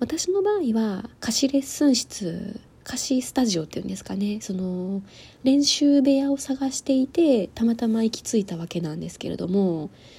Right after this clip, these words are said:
その、文子先生をめがけて、少しでも近づきたくて、その、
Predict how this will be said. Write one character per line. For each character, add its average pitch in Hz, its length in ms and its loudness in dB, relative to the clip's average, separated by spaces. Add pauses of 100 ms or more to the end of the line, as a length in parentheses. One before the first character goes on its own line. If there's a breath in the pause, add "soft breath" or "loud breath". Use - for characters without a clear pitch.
(400 loud breath)
そ - 140 -4
の、 196 320 0
文 349 240 2
子 233 140 -6
先 214 300 0
生 220 280 0
を 202 80 -2
め 208 140 2
が 254 120 0
け 226 140 -4
て、 233 460 2 (360)
少 - 220 -6
し - 100 -4
で 240 100 2
も 185 140 0
近 - 240 -6
づ 185 160 -4
き - 100 -10
た 196 140 -8
く - 120 -16
て、 202 520 -2 (720 loud breath)
そ - 120 -8
の、 175 520 -6